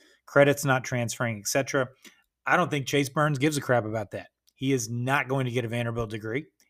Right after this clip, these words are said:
He's gonna come play for a year, and then he is going to be a millionaire, provided he doesn't get hurt or anything crazy happens. But we will see how that plays out, and that's definitely something I'm keeping my eyes on.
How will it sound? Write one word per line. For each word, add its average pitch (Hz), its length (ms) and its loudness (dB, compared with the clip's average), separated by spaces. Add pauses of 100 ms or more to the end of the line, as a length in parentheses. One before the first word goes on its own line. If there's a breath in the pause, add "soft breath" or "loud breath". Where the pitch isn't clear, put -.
He's 120 180 -10
gonna 127 200 -6
come 123 260 -6
play 123 220 -6
for 123 220 -4
a 117 60 -2
year, 117 340 -8 (440 soft breath)
and 123 240 -4
then 131 120 0
he 131 200 -2
is 127 140 -2
going 131 240 -2
to 127 80 -8
be 151 120 -4
a 160 40 -2
millionaire, 165 560 -2
provided 120 480 -4
he 123 100 -4
doesn't 120 300 0
get 117 160 -10
hurt 131 340 -4
or 135 80 -10
anything 120 380 -8
crazy 110 420 -6
happens. 120 540 -2 (580 loud breath)
But 120 100 0
we 143 120 6
will 135 120 4
see 139 240 2
how 135 120 8
that 127 200 0
plays 127 300 0
out, 110 300 -4 (300 soft breath)
and 120 120 -6
that's 120 180 -6
definitely 120 380 -6
something 110 480 -6 (400 soft breath)
I'm 110 180 -6
keeping 110 360 -6
my 104 420 -8 (540)
eyes 120 340 4
on. 92 320 -6